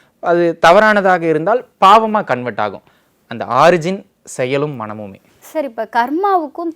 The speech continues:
Speaker 2: தலைவிதிக்கும் ஏதாவது தொடர்பு இருக்கா?
Speaker 1: தலைவிதி அப்படிங்கிறது வெளியில தெரிகிற பிராண்ட், சரிங்களா? கர்மாங்கிறது உள்ள இருக்கிற பொருள், அதாவது உள்ள இருக்கின்ற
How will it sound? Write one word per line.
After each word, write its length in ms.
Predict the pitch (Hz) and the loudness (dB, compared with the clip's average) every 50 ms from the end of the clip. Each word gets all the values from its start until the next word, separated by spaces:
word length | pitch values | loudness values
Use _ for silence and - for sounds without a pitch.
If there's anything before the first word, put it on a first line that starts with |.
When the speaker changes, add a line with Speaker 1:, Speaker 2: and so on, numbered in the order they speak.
| - | -6
Speaker 2:
தலைவிதிக்கும் 760 | 254 240 262 311 381 370 349 320 247 254 226 - - 240 247 240 226 | -4 -2 -2 -2 -2 -2 -4 -6 -8 -10 -12 -14 -14 -14 -12 -10 -10
ஏதாவது 440 | 202 202 196 202 208 220 208 214 226 214 208 208 202 190 196 - | -8 -6 -6 -6 -6 -8 -12 -10 -10 -10 -8 -10 -10 -12 -10 -10
தொடர்பு 320 | 208 202 220 233 208 208 196 | -6 -4 -4 -4 -4 -6 -12
இருக்கா? 200 | 185 - - 170 170 _ _ - | -12 -10 -12 -14 -14 _ _ -2
Speaker 1:
தலைவிதி 440 | 139 139 156 175 170 170 160 175 180 180 - - - | 0 0 0 0 -2 -2 -2 -2 -2 -2 -2 -4 -6
அப்படிங்கிறது 480 | 139 127 139 147 143 147 139 139 139 185 180 147 | -8 -4 -4 -4 -2 -2 -2 -2 -2 -4 -4 -4
வெளியில 240 | 151 156 180 180 175 143 - | -2 -2 -2 -4 -4 -4 -6
தெரிகிற 220 | 127 123 123 135 135 120 107 | -6 -4 -4 -6 -6 -8 -6
பிராண்ட், 320 | 123 113 107 110 107 101 - _ _ - | -2 -2 -2 -2 -2 -8 -16 _ _ -16
சரிங்களா? 380 | 127 120 113 113 127 139 165 - _ _ _ _ _ - | -14 -12 -12 -10 -10 -10 -12 -12 _ _ _ _ _ -2
கர்மாங்கிறது 720 | - 151 151 165 185 190 196 190 180 165 160 151 147 180 208 220 214 - 151 | 0 2 2 2 0 0 0 0 0 0 -2 0 2 2 0 0 -2 -6 -6
உள்ள 240 | 147 175 190 196 180 | -4 0 2 4 4
இருக்கிற 300 | 160 147 139 143 160 175 175 156 131 117 104 - - | 2 2 0 -2 0 2 4 2 2 2 -2 -6 -4
பொருள், 240 | 139 131 117 110 - _ _ - | -4 -4 -4 -6 -12 _ _ -8
அதாவது 280 | 131 139 147 143 120 127 175 226 _ _ - 127 | -6 -6 -4 -4 -6 -8 -8 -12 _ _ -14 -12
உள்ள 140 | 123 139 151 160 170 | -8 -4 -2 0 0
இருக்கின்ற 320 | 156 147 151 156 151 156 | -2 -2 -6 -10 -8 -8